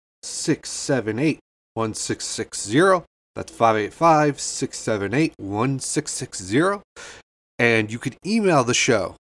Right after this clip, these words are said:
at the bogart podcast at gmail dot com. That's the bogart podcast email dot com.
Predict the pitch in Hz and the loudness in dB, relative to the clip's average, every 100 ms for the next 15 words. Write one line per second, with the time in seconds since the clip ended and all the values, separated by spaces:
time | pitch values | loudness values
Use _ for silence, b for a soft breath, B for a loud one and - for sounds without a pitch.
0 | _ _ _ _ 123 123 98 - - 117 | _ _ _ _ 2 4 2 -4 2 4
1 | 156 131 135 139 139 139 - 127 123 131 | 4 4 6 8 8 6 6 2 2 -2
2 | 123 - 113 107 - 120 113 113 107 - | -4 -4 -6 -4 -4 0 2 2 0 -4
3 | - 85 85 92 - - - 127 135 113 | -8 -8 -6 -8 -8 -8 2 4 4 2
4 | 127 120 120 - 110 110 104 110 104 - | 0 2 2 0 -4 -4 -4 -8 -8 -10
5 | _ 117 104 104 98 90 104 95 - - | _ -8 -4 -4 -4 -6 -4 -4 -4 -10
6 | 113 95 - | -10 -10 -12